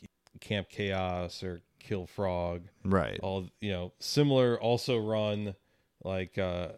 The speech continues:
Speaker 1: you know, internet flash phenoms.
Speaker 2: Right.
Speaker 1: I, I bet we went back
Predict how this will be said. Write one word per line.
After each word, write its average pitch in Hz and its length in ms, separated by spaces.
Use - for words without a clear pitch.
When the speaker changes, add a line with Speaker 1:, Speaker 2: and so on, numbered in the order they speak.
Speaker 1:
you 95 100
know, 90 80
internet 92 520
flash 90 640
phenoms. 90 720
Speaker 2:
Right. 80 200
Speaker 1:
I, 110 240
I 107 40
bet 107 220
we 104 60
went 101 380
back 98 300